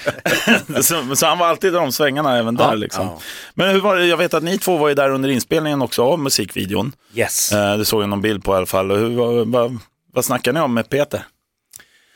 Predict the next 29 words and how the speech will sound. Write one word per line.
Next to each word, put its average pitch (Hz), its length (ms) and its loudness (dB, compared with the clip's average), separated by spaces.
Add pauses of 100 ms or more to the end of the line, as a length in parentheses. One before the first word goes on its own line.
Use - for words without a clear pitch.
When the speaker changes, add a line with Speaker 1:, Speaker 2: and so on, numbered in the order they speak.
(340)
Speaker 3:
Ja, 139 60 2
vi 175 80 2
snackar 180 440 -2
ju 226 120 2
mycket 147 460 0
med, 151 140 0
om, 151 540 -2
bland 156 240 0
annat 139 460 -2
om, 170 220 0
om 151 240 0
hans, 127 500 -2
eh, 117 440 2
musikintresse 123 840 -2
som 113 160 -4
han 110 100 -2
nu 117 240 -10
har, 113 340 0
som 113 140 -8
är 120 40 -2
jäkligt 104 360 -4
starkt. 139 500 -2
Han 101 140 -6
har 147 120 0
ju 156 100 0
liksom 143 220 -6
eget 113 220 -2
skivbolag 98 720 -2
Speaker 1:
Mm. 101 220 -2